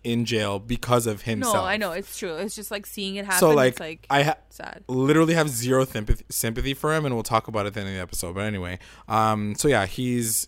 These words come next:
Speaker 1: in jail, and then it cuts to school, and Veronica goes and sees Cheryl and Tony,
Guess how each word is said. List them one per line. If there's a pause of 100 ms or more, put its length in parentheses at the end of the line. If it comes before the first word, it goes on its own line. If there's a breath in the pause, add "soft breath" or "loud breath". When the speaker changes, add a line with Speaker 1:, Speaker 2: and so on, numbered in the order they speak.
Speaker 1:
in
jail,
and
then
it
cuts
to
school,
and
Veronica
goes
and
sees
Cheryl
and
Tony,